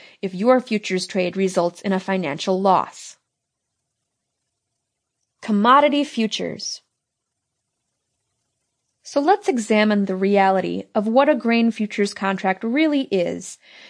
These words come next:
before you call up your broker and go long five contracts of oats.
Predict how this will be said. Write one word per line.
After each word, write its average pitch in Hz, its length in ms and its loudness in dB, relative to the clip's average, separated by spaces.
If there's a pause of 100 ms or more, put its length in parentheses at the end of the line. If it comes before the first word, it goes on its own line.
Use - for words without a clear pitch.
(120)
before 339 340 2
you 320 180 4
call 240 380 2
up 262 160 2
your 311 100 0
broker 185 520 0
and 165 260 -6
go 208 140 2
long 196 480 0
five 196 400 0
contracts 175 520 -4
of 170 240 -4
oats. - 460 -6